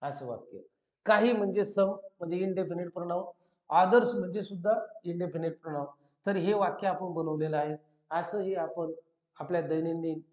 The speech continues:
जीवनामध्ये बोलत असतो. पुढे पाच नंबरचं बघा, something is better than nothing. Something is better than nothing.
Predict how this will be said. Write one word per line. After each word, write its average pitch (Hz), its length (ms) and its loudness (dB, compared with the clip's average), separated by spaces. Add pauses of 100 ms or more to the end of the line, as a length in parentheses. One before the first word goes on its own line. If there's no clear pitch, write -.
(320)
जीवनामध्ये 160 480 -2
बोलत 160 300 -4
असतो. 202 280 -4 (680)
पुढे 220 220 8 (180)
पाच 202 300 4
नंबरचं 226 440 2
बघा, 220 260 0 (840)
something 233 460 6
is 233 220 0
better 214 260 6 (100)
than 202 200 2
nothing. 143 340 -4 (960)
Something 226 500 4
is 240 220 -2
better 202 320 4
than 190 180 4
nothing. 151 280 -2